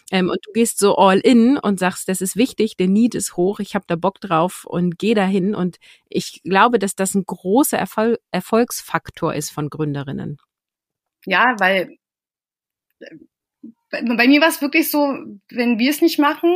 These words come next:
Speaker 2: dann macht's halt irgendjemand anders. Und dadurch, dass wir's auch erlebt haben und den einen Need hatten, ne, dass also, wir können, wer kann's besser beurteilen als wir selber und, oder auch besser machen, also auch wie die App aufgebaut ist und wie wir rangehen, wie sie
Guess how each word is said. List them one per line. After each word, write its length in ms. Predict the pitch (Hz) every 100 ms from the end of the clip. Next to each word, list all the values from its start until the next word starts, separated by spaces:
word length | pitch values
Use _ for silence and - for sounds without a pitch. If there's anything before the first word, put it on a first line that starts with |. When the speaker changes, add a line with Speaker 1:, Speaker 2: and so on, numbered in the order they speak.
| 381 330
Speaker 2:
dann 140 | 240
macht's 220 | 233 247 262
halt 140 | 247
irgendjemand 500 | - 262 285 262 -
anders. 360 | 269 302 214 -
Und 240 | 190 175 _
dadurch, 260 | 202 202 226
dass 200 | 214 240
wir's 160 | 254
auch 140 | 226 208
erlebt 320 | 208 294 -
haben 160 | 269
und 100 | 208
den 140 | 196 180
einen 320 | 185 302 285
Need 240 | 196 -
hatten, 280 | 165 165 156
ne, 220 | 175 277 -
dass 200 | 196 -
also, 300 | 180 196 190 - - - _ _ _
wir 120 | 214 220
können, 260 | 233 220
wer 180 | 196 254
kann's 360 | 285 240 247 -
besser 220 | 240 262
beurteilen 580 | 226 202 233 254 262 254 -
als 260 | 202 - -
wir 180 | 240
selber 480 | 226 262 277 185 180 _
und, 360 | 214 214 202 - - _
oder 160 | 214 208
auch 80 | 214 196
besser 240 | 226 240
machen, 360 | 226 - 214 185
also 240 | 160 196
auch 160 | - 214 _
wie 100 | 220
die 140 | 220
App 160 | - - _ - - - _ _
aufgebaut 640 | 254 - - - 160 165
ist 200 | - 165
und 300 | - 175 165
wie 220 | 196 196 185
wir 460 | 196 190 190 185 _ _ _
rangehen, 600 | 170 233 233 220 208 202 180
wie 120 | 196
sie 260 | 190 -